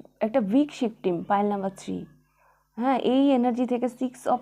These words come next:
swords এনার্জি থেকে queen of wands এ-, এনার্জিতে যাওয়া,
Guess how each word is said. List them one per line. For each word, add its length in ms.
swords 320
এনার্জি 320
থেকে 340
queen 220
of 180
wands 400
এ-, 260
এনার্জিতে 520
যাওয়া, 380